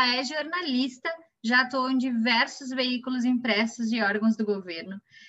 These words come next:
É pesquisadora visceral e tem uma série de publicações na área da dança.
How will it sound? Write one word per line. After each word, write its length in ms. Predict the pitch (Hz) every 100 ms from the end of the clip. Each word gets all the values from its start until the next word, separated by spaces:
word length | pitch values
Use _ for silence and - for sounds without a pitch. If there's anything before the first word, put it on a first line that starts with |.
| -
É 80 | 214
pesquisadora 1000 | - 262 277 - 311 277 247 247 254 254
visceral 800 | 233 262 - 427 220 170 190 - _ _
e 80 | 240
tem 280 | 233 277 285
uma 200 | 294 311
série 440 | - - 269 294
de 120 | -
publicações 680 | - 339 320 320 320 277 269
na 120 | 277
área 240 | 262 247 247
da 140 | 262
dança. 580 | 233 208 202 202 -